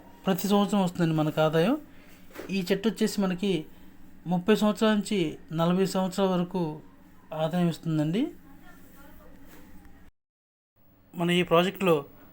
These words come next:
థర్టీ ఫీట్, ఫార్టీ ఫీట్ రోడ్స్‌తో డెవలప్‌మెంట్ చేసి ఇవ్వబడుతుందండి. అలాగే మన ఈ ప్రాజెక్ట్ వచ్చేసి వినుకొండ నుంచి కేవలం పది కిలోమీటర్ల దూరంలో ఐనవోలు అనే గ్రామంలో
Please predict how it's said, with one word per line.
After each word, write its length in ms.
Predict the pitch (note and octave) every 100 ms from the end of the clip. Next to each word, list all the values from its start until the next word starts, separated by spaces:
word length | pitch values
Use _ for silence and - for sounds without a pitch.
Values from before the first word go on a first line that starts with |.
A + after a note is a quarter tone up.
| - - -
థర్టీ 280 | E3+ E3+ G3+
ఫీట్, 320 | G3+ G3+ G#3 - - - - -
ఫార్టీ 280 | F3 F3
ఫీట్ 320 | F#3 F#3 D#3+ - - - - - -
రోడ్స్‌తో 380 | - F#3 F3+ F#3+ E3+
డెవలప్‌మెంట్ 520 | D#3+ E3 E3+ F3 E3+
చేసి 220 | E3+ D#3+ E3
ఇవ్వబడుతుందండి. 680 | D#3 D#3+ - D3+ D3 E3+ C#4 - - - - - - - - - -
అలాగే 360 | E3 F3 F#3+ G3 F3+ -
మన 120 | F3+
ఈ 80 | F3+
ప్రాజెక్ట్ 400 | F3+ F3+ G#3 G#3
వచ్చేసి 380 | G3+ F#3+ F#3 F#3+ D#3 - -
వినుకొండ 460 | D3+ F3 G#3 A3+ G#3+
నుంచి 300 | G#3 F#3 G3+ D#3 C#3+ - - -
కేవలం 400 | F#3 F#3 F#3+ F#3+ D#3+ - - - -
పది 140 | F3
కిలోమీటర్ల 400 | F#3+ G3 G3 F#3+
దూరంలో 440 | E3+ E3+ F3 F3 D3+ D3+ - - - - - - -
ఐనవోలు 520 | D#3+ G3 G#3+ G#3 G#3
అనే 160 | G3+ G3
గ్రామంలో 540 | F3 E3+ F3 F3 F3